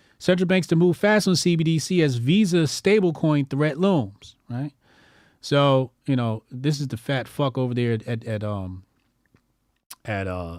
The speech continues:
uh, Bank of International Settlements, Augustin Carstens.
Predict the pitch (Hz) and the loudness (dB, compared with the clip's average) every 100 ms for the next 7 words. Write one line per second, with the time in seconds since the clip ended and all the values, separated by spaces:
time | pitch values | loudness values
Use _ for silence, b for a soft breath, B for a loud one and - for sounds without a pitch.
0 | - 107 90 92 127 131 131 120 131 123 | -10 -8 -6 -2 -2 0 -2 -2 -2 -2
1 | 113 113 - 127 117 113 110 - - b | -2 -4 -4 -2 0 0 -2 -8 -20 b
2 | b b - 107 117 120 - 110 123 117 | b b -8 -4 -2 -2 -2 -6 -4 -4
3 | 113 107 110 - | -4 -6 -8 -10